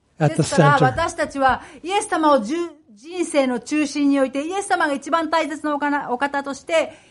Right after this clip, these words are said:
Speaker 2: 人生を生きていきたいと願います。
Speaker 1: Money is a tool that God places in our hands.
Speaker 2: あー、金銭、お金というのは道具であって、神様が私たちの手の中にくれるものですね。
Speaker 1: To give us an opportunity to steward it for His kingdom.
Speaker 2: そしてそのお金を、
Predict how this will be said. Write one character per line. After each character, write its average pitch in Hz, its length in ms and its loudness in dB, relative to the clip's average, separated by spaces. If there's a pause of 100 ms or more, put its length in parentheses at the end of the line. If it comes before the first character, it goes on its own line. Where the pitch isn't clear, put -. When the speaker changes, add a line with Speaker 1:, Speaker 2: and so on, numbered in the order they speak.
(120)
Speaker 2:
人 320 280 -4
生 277 140 2
を 247 100 6
生 277 100 0
き 285 60 -16
て 285 120 -8
い 269 60 -6
き - 60 -20
た 277 140 0
い 262 60 -4
と 247 80 -8
願 226 260 -4
い 262 40 -4
ま 254 180 -2
す。 - 280 -20
Speaker 1:
Money 190 440 8
is 185 160 8
a 180 60 10
tool 220 580 6
that 160 240 0
God 190 440 8
places 214 560 6
in 226 80 10
our 226 160 6
hands. 165 760 2
Speaker 2:
あ 226 200 0
ー、 220 80 -8
金 403 220 -2
銭、 294 240 0
お 240 80 2
金 349 280 0
と 370 80 -4
い 370 120 -2
う - 40 -2
の 262 120 0
は 254 280 6 (200)
道 285 260 4
具 370 100 -4
で 330 100 0
あ 269 80 4
っ - 120 -6
て、 254 260 -2
神 381 200 0
様 330 220 0
が 247 140 2
私 247 280 2
た 381 120 -2
ち 320 100 -6
の 269 80 0
手 320 140 -4
の 339 100 2
中 269 220 -2
に 233 80 -4
く 254 100 -8
れ 285 80 2
る 294 80 2
も 285 80 2
の 285 80 0
で 240 80 -4
す - 100 -10
ね。 285 240 -2 (220)
Speaker 1:
To 180 160 2
give 202 220 8
us 233 200 4
an 214 60 6
opportunity 226 1040 8
to 175 120 0
steward 247 720 8
it 180 240 4
for 175 160 8
His 180 320 6
kingdom. 170 680 8
Speaker 2:
そ 269 180 -2
し 269 100 -14
て 339 200 0
そ 320 120 -4
の 294 140 2
お 277 240 -2
金 311 280 0
を、 320 280 8